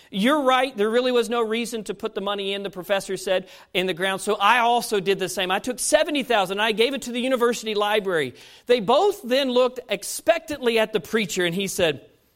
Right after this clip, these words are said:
"I'm ashamed of both of you jerks." Our friend, he trusted us.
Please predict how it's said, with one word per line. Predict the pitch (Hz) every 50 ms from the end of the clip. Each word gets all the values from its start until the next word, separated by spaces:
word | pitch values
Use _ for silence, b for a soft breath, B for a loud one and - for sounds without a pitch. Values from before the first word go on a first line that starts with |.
| _ _ _ _ - - -
"I'm | - 214 143
ashamed | 113 - - 190 185 143
of | 123 104 98
both | 127 131 123 - -
of | 117
you | 107 104 101
jerks." | 107 - 104 95 151 _ _ - - - _ _ _ _ _ _ _ _ _ _ _ _ _ _ _ _ _ _ _ _ _ _ _ _ _ _ _ _ _ _ _ _ _ _ _ _ _ _ _ -
Our | - 392 415 -
friend, | - - - 415 480 494 494 466 392 302
he | 311 359 370
trusted | 370 - 403 494 480 539 392 - - - 494 494
us. | 466 415 403 370 330 254 - - - - - - -